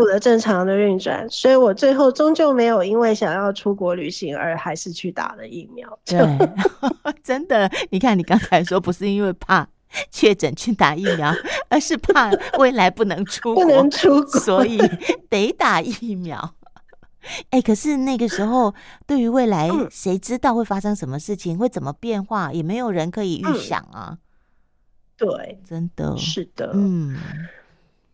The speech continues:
Speaker 1: 所以这件事情呢，我也是再一次的深刻的学习到，就是当下做什么决定都好。
Speaker 2: 嗯。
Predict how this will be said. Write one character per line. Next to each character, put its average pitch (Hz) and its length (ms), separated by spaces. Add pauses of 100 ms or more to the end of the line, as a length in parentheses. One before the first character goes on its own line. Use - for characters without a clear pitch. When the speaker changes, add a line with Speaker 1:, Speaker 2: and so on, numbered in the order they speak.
(440)
Speaker 1:
所 381 180
以 349 120
这 302 220
件 294 160
事 277 180
情 185 300
呢， 196 320 (160)
我 277 140
也 294 100
是 226 420 (300)
再 254 260
一 202 140
次 214 260
的 175 320 (760)
深 247 300
刻 233 240
的 180 200
学 170 200
习 151 220
到， 135 220
就 131 200
是 - 400 (1040)
当 349 160
下 359 180
做 320 220
什 190 180
么 190 120
决 170 200
定 170 200
都 160 280
好。 - 300 (120)
Speaker 2:
嗯。 170 280